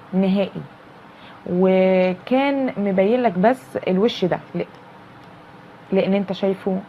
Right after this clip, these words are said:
King of Swords. King of Swords شخص مخبي مشاعره، شخص ماسك سيفه على أي حاجة وبيتلكك، وممكن يكون كان بيطنشك، تبعت له مسج ما يردش،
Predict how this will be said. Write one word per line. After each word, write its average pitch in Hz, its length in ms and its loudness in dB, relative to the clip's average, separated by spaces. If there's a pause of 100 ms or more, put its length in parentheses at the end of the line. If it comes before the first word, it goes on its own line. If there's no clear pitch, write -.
(200)
King 190 180 0
of 92 100 -4 (100)
Swords. - 400 -8 (680)
King 311 220 2
of 285 120 -2
Swords 277 320 0 (380)
شخص - 540 -6 (320)
مخبي 214 320 0
مشاعره، 247 440 0 (560)
شخص - 500 -6
ماسك 233 300 -2
سيفه 240 300 0
على 175 200 4
أي 247 160 2
حاجة 285 320 -2 (520)
وبيتلكك، 196 1600 0 (540)
وممكن 240 420 2
يكون 226 280 0
كان 220 180 -2
بيطنشك، 190 520 0 (260)
تبعت 190 260 4
له 220 60 0
مسج 208 340 -2
ما 185 120 2
يردش، 175 520 0